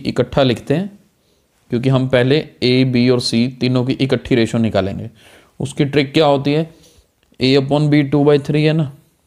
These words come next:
तो यहाँ पर टू is to three लिख लीजिए। B ratio C four is to five है, तो B ratio C के नी-,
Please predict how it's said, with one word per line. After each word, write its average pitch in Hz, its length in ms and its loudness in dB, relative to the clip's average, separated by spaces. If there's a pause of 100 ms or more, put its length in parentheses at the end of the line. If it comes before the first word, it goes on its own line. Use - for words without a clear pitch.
(640)
तो 117 60 -6
यहाँ 113 280 0
पर 117 140 0 (240)
टू 110 160 2
is 107 80 -6
to 110 120 -4
three 113 220 0
लिख 113 160 -2
लीजिए। 113 380 -2 (2000)
B 117 220 2
ratio 135 260 2
C 143 240 0 (220)
four 123 240 2
is 123 180 -2
to 135 120 0
five 131 280 2
है, 143 140 0 (260)
तो 113 80 -4
B 117 220 2
ratio 123 260 0
C 123 220 -2
के 123 140 0
नी-, 120 240 -2